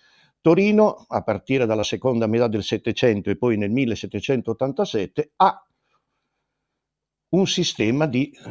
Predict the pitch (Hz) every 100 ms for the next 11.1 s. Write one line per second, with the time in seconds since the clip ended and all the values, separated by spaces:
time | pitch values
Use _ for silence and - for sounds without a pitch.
0 | 113 - 113 127 123 117 120 110 - 127
1 | 92 87 107 - 107 123 117 113 117 113
2 | 107 - 117 92 80 76 _ - 220 233
3 | - 190 160 170 185 214 - 175 156 135
4 | - 143 147 156 156 139 165 208 214 -
5 | 170 - 135 - 180 180 180 175 175 -
6 | 120 139 131 - 143 135 127 - 131 117
7 | 117 123 131 123 117 95 98 147 165 127
8 | 107 113 - 113 120 - 98 95 98 98
9 | 92 98 - 76 - - 185 202 190 180
10 | - 160 110 127 135 127 - 71 - -
11 | -